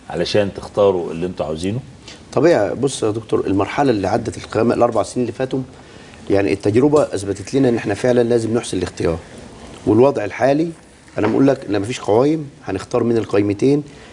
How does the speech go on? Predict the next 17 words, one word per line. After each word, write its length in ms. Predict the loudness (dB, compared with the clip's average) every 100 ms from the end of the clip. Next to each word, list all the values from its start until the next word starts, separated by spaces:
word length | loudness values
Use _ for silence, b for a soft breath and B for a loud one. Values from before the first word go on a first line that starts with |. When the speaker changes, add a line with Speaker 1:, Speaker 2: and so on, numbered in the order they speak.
| B
Speaker 2:
هن-، 260 | 0 2 0 -2 -8 -4
كل 220 | 0 2 4
الناس 240 | 2 0
ح-، 80 | 0
لازم 240 | 2 0
تزورنا 440 | 0 0 0 2 2
ولازم 260 | 0 -2
نقعد 180 | -2 0
مع 140 | 2
بعض، 240 | 4 2 2
و-، 120 | -4
ويا 180 | 0 2
عالم 280 | 2 0 -2
مين 80 | -4
لسه 200 | -6 -8
هيترشح 400 | -6 -4 -4 -6
تاني. 320 | 0 0